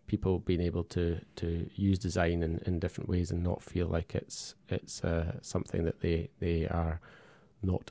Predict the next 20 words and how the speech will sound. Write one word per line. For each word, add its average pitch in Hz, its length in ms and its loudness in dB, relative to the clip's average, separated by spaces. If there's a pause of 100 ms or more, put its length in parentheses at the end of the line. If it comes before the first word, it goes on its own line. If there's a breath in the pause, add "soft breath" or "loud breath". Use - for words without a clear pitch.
allowed 87 280 2
to - 80 -10
take - 220 -4
part 98 220 4
in. 131 200 6 (440 loud breath)
Um, 95 440 2 (480)
uh, - 240 -10 (280)
yeah, - 220 0 (140)
but, - 180 0 (160)
um, 92 240 0 (360 soft breath)
the - 80 -10
format 110 380 12
for - 120 -2
something 95 300 4
like 90 120 6
that 90 180 6
is 90 100 -4
kind 95 140 4
of 92 100 2
in, 90 280 0